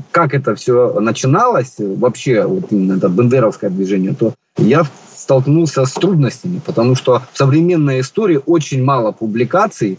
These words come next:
и даже на данный момент очень мало публикаций о том, что произошло в Донбассе и почему это произошло в две тысячи четырнадцатом году. И я просто для себя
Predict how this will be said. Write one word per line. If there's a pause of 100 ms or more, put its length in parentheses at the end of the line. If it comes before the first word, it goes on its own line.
и
даже
на
данный
момент
очень
мало
публикаций
о
том,
что
произошло (100)
в
Донбассе
и
почему
это
произошло
в
две
тысячи
четырнадцатом
году.
И
я
просто
для
себя